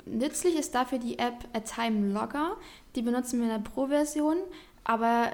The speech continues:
in der kostenlosen Version ist es auch möglich. Das Ding ist nur, das kann, du kannst dann keine eigenen Aktivitäten anlegen.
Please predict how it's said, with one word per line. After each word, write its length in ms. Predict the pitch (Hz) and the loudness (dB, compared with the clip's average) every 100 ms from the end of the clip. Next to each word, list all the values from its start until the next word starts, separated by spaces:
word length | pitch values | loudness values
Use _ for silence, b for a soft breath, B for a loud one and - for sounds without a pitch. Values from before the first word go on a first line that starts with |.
| 240 | 0
in 80 | 233 | 0
der 100 | 233 | -2
kostenlosen 540 | 247 254 262 247 240 | -4 -4 -2 0 2
Version 260 | 233 226 220 | 2 2 0
ist 100 | 214 | -2
es 180 | - 214 | -2 0
auch 200 | 220 220 | 0 0
möglich. 520 | 226 262 - 294 294 | 0 0 0 0 0
Das 220 | 220 - | -6 -4
Ding 160 | 226 233 | -2 -2
ist 160 | 240 | -2
nur, 100 | 240 | -4
das 220 | 220 226 - | -4 -4 -8
kann, 280 | 220 220 | -6 -6
du 80 | 220 | -6
kannst 280 | 208 226 226 | -4 -4 -2
dann 140 | 214 | -4
keine 320 | 208 214 208 - | -2 0 0 2
eigenen 520 | 208 220 214 208 202 | 0 2 2 2 0
Aktivitäten 640 | 202 - 208 208 240 240 | -4 -6 -6 -4 -2 0
anlegen. 560 | 208 208 214 220 247 | 0 2 2 2 0